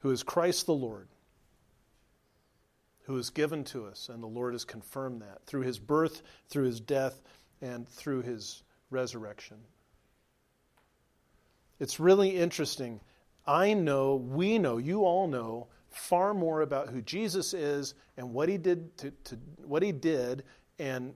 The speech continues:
and, uh, how he died and the significance of his resurrection and his, his lordship and saving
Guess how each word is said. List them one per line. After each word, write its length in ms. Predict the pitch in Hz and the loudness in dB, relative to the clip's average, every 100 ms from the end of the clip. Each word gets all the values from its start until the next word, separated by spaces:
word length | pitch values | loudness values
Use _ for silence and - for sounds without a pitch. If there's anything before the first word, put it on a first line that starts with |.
| - | -10
and, 400 | 135 127 123 135 _ _ _ _ _ - | -6 -6 -6 -10 _ _ _ _ _ -12
uh, 120 | 131 - | -10 -8
how 240 | 170 196 | 0 2
he 100 | 214 | 2
died 420 | 160 156 143 156 | 2 2 2 0
and 160 | 143 120 - _ _ _ | -2 -6 -12 _ _ _
the 100 | 127 | -6
significance 760 | - 147 147 180 202 180 170 | -4 -2 2 2 2 -2 0
of 100 | 170 | 0
his 220 | 143 147 143 | 0 -4 0
resurrection 760 | 156 147 139 151 - 175 160 - - - | 0 0 -2 -4 -4 -6 -6 -10 -18 -8
and 320 | 147 135 131 | -2 0 -2
his, 500 | 147 175 170 156 - - - | -6 0 2 2 -2 -10 -20
his 260 | - 160 123 | -2 0 0
lordship 840 | 131 147 180 214 - - 165 156 | 0 4 6 6 2 2 2 2
and 160 | 139 131 | -2 -4
saving 640 | - 190 185 196 160 151 | 0 4 4 4 -2 -6